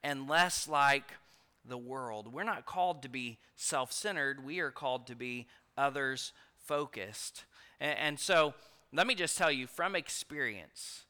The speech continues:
when, when Sarah and I, in our marriage, i-, if she is sensitive towards what I'm going through, and if I'm sensitive to what she's going through, there's a, a lot less likelihood that we're gonna have our feelings hurt, right? Because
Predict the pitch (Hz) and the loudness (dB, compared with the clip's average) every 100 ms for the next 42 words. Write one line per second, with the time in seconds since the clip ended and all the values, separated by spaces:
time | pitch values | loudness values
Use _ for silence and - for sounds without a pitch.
0 | _ - _ 143 151 139 135 147 139 139 | _ -20 _ -2 2 2 0 -2 -4 -4
1 | - - 202 202 156 135 127 165 214 165 | -4 2 6 8 8 6 4 2 2 2
2 | 143 135 139 143 117 98 101 - - - | 2 -2 -2 0 0 -2 -8 -8 -8 -12
3 | - 160 156 139 - - 247 220 - - | -8 -2 0 0 0 2 4 4 4 4
4 | 214 196 - 156 160 143 135 127 - - | 2 2 -2 -4 0 0 0 -4 -16 -20
5 | - - 180 165 151 135 139 135 160 160 | -20 -12 -2 0 0 0 2 4 4 4
6 | 135 123 117 131 123 123 123 165 185 160 | -2 -4 -6 -6 -4 -4 0 2 2 2
7 | - 170 143 147 131 135 135 131 - - | -2 -2 -2 -2 -2 -6 -2 -2 0 -2
8 | 226 139 131 120 135 131 180 208 156 127 | -4 -6 -4 -4 -6 -4 -2 0 2 0
9 | - - - 135 131 165 190 - 156 139 | -2 -10 -2 0 6 6 6 6 2 2
10 | - 123 143 - 175 165 170 175 170 165 | 0 2 2 0 -4 -6 -4 -2 -2 -6
11 | - - _ 135 131 143 143 131 139 120 | -12 -20 _ -2 -2 -2 -2 0 2 2
12 | 117 113 - 131 117 107 110 - - _ | 0 0 -6 -6 -6 -8 -8 -12 -16 _
13 | - 113 98 - - _ _ - 113 131 | -4 -4 -4 -12 -20 _ _ -12 -10 -10
14 | _ - _ 156 147 175 147 - | _ -20 _ -4 4 6 4 0